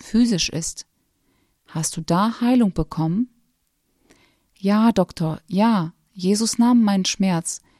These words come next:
und trug ihn, um ihn dort auf Golgatha zu lassen.“ „Juliana, ich freue mich so für dich. Darf ich dich noch etwas fragen?“ Das Mädchen nickte bejahend,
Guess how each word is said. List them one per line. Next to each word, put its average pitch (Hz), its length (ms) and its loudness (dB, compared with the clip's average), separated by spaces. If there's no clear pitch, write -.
und 214 160 2
trug - 360 4
ihn, 165 280 -2
um 175 180 -4
ihn 170 180 -2
dort 208 340 0
auf 226 160 -8
Golgatha 220 500 -4
zu - 160 -6
lassen.“ 214 560 -4
„Juliana, 180 560 0
ich - 180 -10
freue 180 240 -2
mich 175 200 -2
so 247 320 0
für 190 200 -4
dich. - 340 -8
Darf 220 240 0
ich 233 160 -4
dich 226 220 -2
noch 185 240 -2
etwas 240 320 -6
fragen?“ 240 500 0
Das 180 220 -6
Mädchen 175 500 -2
nickte 175 320 -4
bejahend, 170 560 -4